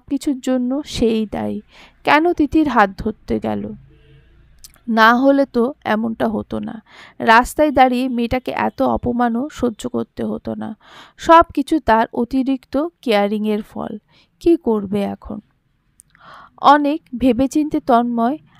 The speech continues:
আরেকটু এগিয়ে বসল তিথির দিকে। তিথি তখনও কাঁদছে। তন্ময় ইতস্ততভাবে পিঠে হাত রাখল ওর।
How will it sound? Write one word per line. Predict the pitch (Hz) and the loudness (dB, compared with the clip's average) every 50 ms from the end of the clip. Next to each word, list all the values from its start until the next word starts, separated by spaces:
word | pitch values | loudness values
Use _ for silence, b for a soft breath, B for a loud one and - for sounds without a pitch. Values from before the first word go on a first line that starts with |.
| b b _ _ - | b b _ _ -2
আরেকটু | - - 214 240 269 269 - _ _ - 262 294 330 - - | 2 2 4 4 2 0 -4 _ _ -6 -6 -4 -6 -8 -6
এগিয়ে | - 233 233 214 208 233 247 247 | -4 -4 -4 -4 -2 -2 -2 -2
বসল | 226 233 233 233 - - 269 285 | 0 0 -2 -2 -2 -2 -2 -2
তিথির | 277 247 226 - - 214 202 - | -2 -4 -6 -6 -6 -8 -8 -10
দিকে। | - 220 - - - - 220 - _ _ _ _ _ | -12 -14 -12 -12 -12 -12 -12 -14 _ _ _ _ _
তিথি | - 277 247 - 294 285 | -6 -6 -4 -2 -2 0
তখনও | - 262 226 - - 240 233 247 247 | 2 2 0 0 -2 -4 -4 -4 -6
কাঁদছে। | 247 - - - 226 233 - - - 233 - - b b b b b b b _ | -6 -8 -8 -8 -10 -10 -12 -14 -14 -14 -14 -16 b b b b b b b _
তন্ময় | - 262 277 294 294 294 320 320 - | 6 6 6 6 4 2 0 0 0
ইতস্ততভাবে | - 233 - - 269 247 - - 294 285 - 294 254 220 220 220 214 208 220 254 311 - _ _ _ _ _ _ | -2 -6 -4 -4 -4 -4 -2 -4 -4 -2 -2 -2 -2 0 -2 -2 0 0 -2 -4 -6 -8 _ _ _ _ _ _
পিঠে | - 269 277 - 233 294 | -2 -2 0 2 2 0
হাত | - - 233 208 214 - 226 | 2 2 2 0 0 0 0
রাখল | 220 220 220 - - 233 226 | 0 0 -2 -2 -4 -6 -6
ওর। | - - - 220 208 208 220 | -6 -4 -6 -6 -6 -8 -10